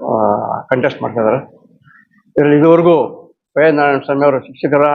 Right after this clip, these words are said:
ಎಲ್ಲ ಅವಶ್ಯಕತೆಗಳ ಬಗ್ಗೆ ಹೋರಾಟಗಳು, ಅವ್ರ ಸಮಸ್ಯೆಗಳ ಬಗ್ಗೆ ಹೋರಾಟಗಳು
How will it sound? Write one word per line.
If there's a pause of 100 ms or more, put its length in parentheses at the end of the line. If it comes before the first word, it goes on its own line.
(300)
ಎಲ್ಲ
ಅವಶ್ಯಕತೆಗಳ
ಬಗ್ಗೆ
ಹೋರಾಟಗಳು, (500)
ಅವ್ರ
ಸಮಸ್ಯೆಗಳ
ಬಗ್ಗೆ
ಹೋರಾಟಗಳು